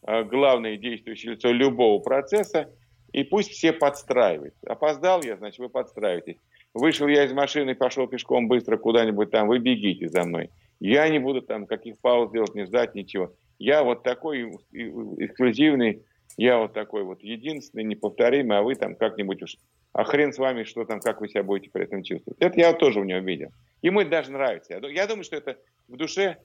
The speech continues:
в глубине души, ему это нравится, когда за ним там толпы, э, дядек в костюмах Бриони, э, на больших должностях, со всякими значками там депутатов, губернаторов, бегают как мальчишки, так сказать, там все раскрасневшиеся, запыхавшиеся.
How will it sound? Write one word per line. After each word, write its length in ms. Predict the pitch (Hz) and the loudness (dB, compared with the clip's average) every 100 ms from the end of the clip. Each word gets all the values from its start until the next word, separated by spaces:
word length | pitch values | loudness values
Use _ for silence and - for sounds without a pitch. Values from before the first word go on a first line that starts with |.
| _ - | _ -8
в 60 | |
глубине 400 | 120 143 143 123 | -2 0 0 -2
души, 240 | 113 120 127 | -2 -4 -4
ему 160 | 139 | -2
это 160 | 143 135 | -2 0
нравится, 360 | 131 143 - | 2 2 0
когда 200 | 117 110 | -2 0
за 140 | 95 110 | 0 0
ним 180 | 110 92 | -2 -2
там 240 | 98 92 87 | -2 -4 -2
толпы, 460 | 120 110 - 90 - _ _ - | 4 4 4 0 -2 _ _ -2
э, 280 | 95 98 98 | 2 2 4
дядек 440 | 127 113 98 - | 4 2 0 -4
в 300 | 95 92 87 | -4 -4 -6
костюмах 500 | - 107 - 101 87 | -6 -6 -6 -8 -8
Бриони, 640 | 87 113 135 131 113 95 - _ _ _ _ | -2 2 4 4 2 -2 -6 _ _ _ _
э, 40 | 92 | -6
на 400 | 95 98 101 104 | -4 -2 0 4
больших 320 | 113 107 92 | 2 2 -2
должностях, 680 | 98 90 104 101 135 127 - | -2 -2 -4 0 2 2 0
со 180 | - 98 | -6 -4
всякими 340 | 110 95 95 | -2 -4 -6
значками 480 | 95 98 - 101 87 | -6 -6 -2 -4 -4
там 200 | 90 90 | -4 -4
депутатов, 580 | 92 98 104 101 90 82 | -4 -2 0 0 0 -6
губернаторов, 500 | 95 113 127 110 90 _ _ - | -2 2 2 0 -10 _ _ -8
бегают 420 | 104 139 127 117 | 0 0 0 -6
как 200 | 117 117 | -6 -6
мальчишки, 520 | 123 123 151 135 _ | -10 -8 -10 -12 _
так 140 | - 92 | -14 -10
сказать, 240 | 98 92 | -8 -6
там 220 | 95 92 | -4 -4
все 160 | 90 110 | 0 0
раскрасневшиеся, 840 | 101 - 107 - 123 - 90 87 | 0 0 0 0 -6 -4 -10 -10
запыхавшиеся. 720 | 82 - 87 85 78 - 62 | -14 -10 -4 -2 -4 -8 -20